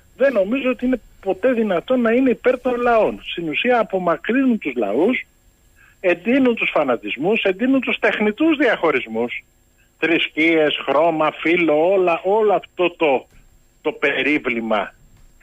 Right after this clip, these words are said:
το αντιδραστικό, ε, και στην πράξη, έτσι, δεν έχουν να μας προσφέρουν απολύτως τίποτα. Εμείς αυτό που έχουμε να προσφέρουμε, αυτό που έχουμε να δώσουμε,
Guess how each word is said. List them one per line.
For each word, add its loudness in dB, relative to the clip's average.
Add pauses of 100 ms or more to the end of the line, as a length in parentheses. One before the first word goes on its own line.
(380)
το 0
αντιδραστικό, -4 (760)
ε, 0 (300)
και 0
στην -2 (260)
πράξη, 0 (1300)
έτσι, -2
δεν 2
έχουν 0
να 0
μας 0
προσφέρουν 0
απολύτως 0
τίποτα. 0
Εμείς 0
αυτό 0
που -2
έχουμε 0
να 0
προσφέρουμε, 0
αυτό -4
που -4
έχουμε 0
να 2
δώσουμε, 0